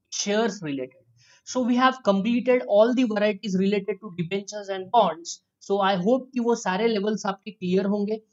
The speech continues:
हमने सारे लेवल्स एक एक करके step by step complete किए हैं। Now we are going to start with the next type, which is called as shares related variety।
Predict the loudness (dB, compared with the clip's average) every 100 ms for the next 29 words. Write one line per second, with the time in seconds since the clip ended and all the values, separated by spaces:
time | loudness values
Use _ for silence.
0 | _ _ -6 -2 -4 0 2 4 4 2
1 | 0 -4 -2 -2 -2 -6 -6 -8 -6 -8
2 | -4 -2 2 2 2 -4 -6 -6 -8 -6
3 | -4 -4 -4 -2 0 -2 -6 _ _ _
4 | _ _ _ _ -2 4 6 6 4 0
5 | -2 -2 0 2 2 0 -2 0 -2 -6
6 | _ -4 0 0 -2 -4 -2 -2 -4 -8
7 | -8 -4 -2 0 -2 -6 -8 -10 -6 -2
8 | 0 0 -2 -4 -2 -2 -4 -6 -8 -8
9 | -8 -12